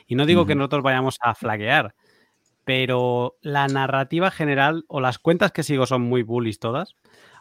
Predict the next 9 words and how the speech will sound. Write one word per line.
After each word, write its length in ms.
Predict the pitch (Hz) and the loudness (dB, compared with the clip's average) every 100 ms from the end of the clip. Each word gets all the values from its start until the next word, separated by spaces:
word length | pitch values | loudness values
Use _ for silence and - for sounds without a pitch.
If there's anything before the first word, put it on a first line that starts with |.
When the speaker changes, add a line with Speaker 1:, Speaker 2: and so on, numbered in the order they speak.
| _ | _
Speaker 1:
o 260 | - 139 135 | -6 -2 0
la 240 | 135 131 | 2 2
narrativa 960 | 131 127 120 123 120 143 147 165 156 147 | 2 0 2 0 -2 -6 0 2 4 2
general 800 | - 135 131 127 139 156 165 - | -2 -2 0 2 2 2 -2 -6
se 220 | - - | -10 -2
ha 40 | 135 | 0
aguantado 500 | 143 143 131 135 143 | 2 0 0 0 2
bastante 500 | 127 - 127 123 117 | 0 -2 -6 -4 -8
firme. 540 | - 113 107 95 101 | -8 -8 -8 -10 -16